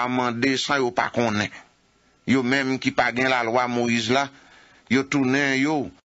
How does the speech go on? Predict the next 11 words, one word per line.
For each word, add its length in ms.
yon 280
lwa 240
pou 160
pwòp 320
tèt 160
pa 160
yo. 380
Menm 560
si 320
yo 80
pat 320